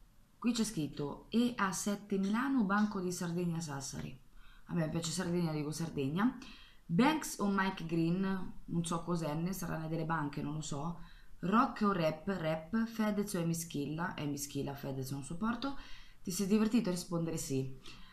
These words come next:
Ce l'ho fatta, c'ho mal di gola, mi è venuto, <laughs> ma non ce la faccio più. Niente ragazzi, questo qui il video è finito. Spero che ci avete capito qualcosa, anche perché già io parlo abbastanza veloce già di mio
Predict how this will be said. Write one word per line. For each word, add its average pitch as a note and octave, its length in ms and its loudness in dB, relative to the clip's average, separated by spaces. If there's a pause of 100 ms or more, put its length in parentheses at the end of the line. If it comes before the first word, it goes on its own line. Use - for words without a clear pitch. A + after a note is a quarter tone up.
(200)
Ce - 140 0
l'ho A3 80 4
fatta, D#3 360 4
c'ho - 240 -4
mal F#3 240 4
di F3 100 2
gola, G3 340 -2
mi F3+ 100 0
è D#3+ 40 0
venuto, F3+ 360 2
<laughs> G#3+ 80 6
ma A#3 60 10
non F#3 120 4
ce E3+ 80 0
la E3 80 0
faccio D#3+ 300 -4
più. C#3 200 -4 (460)
Niente G3 280 2
ragazzi, F3 380 0
questo - 240 -4
qui A#3 100 2
il G3+ 60 2
video F#3 220 2
è - 20 -8
finito. A#3 540 2
Spero A#3 280 4
che G#3+ 160 4
ci G3+ 80 0
avete F#3 240 -2
capito F3 360 -2
qualcosa, F3 420 -2
anche E3+ 160 0
perché E3+ 320 -4
già G3 140 -4
io B3 120 0
parlo E3 220 -2
abbastanza D#3 420 -4
veloce D3+ 300 -4
già C#3+ 120 -2
di C#3 100 2
mio B2+ 320 2